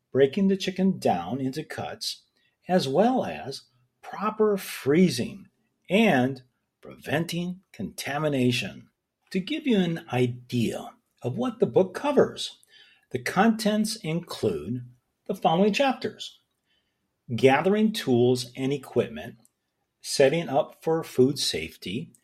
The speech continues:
preparing for slaughter, slaughtering, butchering, packaging,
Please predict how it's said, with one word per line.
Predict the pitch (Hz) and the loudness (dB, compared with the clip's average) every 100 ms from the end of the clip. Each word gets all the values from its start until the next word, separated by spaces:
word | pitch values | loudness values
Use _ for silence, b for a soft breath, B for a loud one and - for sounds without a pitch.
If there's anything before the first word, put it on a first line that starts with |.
| b b b - | b b b -8
preparing | 180 185 165 165 165 170 | -8 -6 -4 -2 -4 -4
for | - | -4
slaughter, | 165 - 143 101 80 113 175 185 _ _ _ _ _ _ _ _ | -2 0 0 0 -2 -4 -6 -8 _ _ _ _ _ _ _ _
slaughtering, | - - - 208 240 110 76 87 151 - _ _ _ _ _ _ _ _ _ - | -6 -4 2 4 6 4 -2 -10 -12 -14 _ _ _ _ _ _ _ _ _ 2
butchering, | 240 240 135 98 95 151 - _ _ _ _ _ _ _ _ | 2 4 2 2 -2 -8 -12 _ _ _ _ _ _ _ _
packaging, | - 190 214 220 190 220 226 220 | -6 -4 0 0 2 4 4 2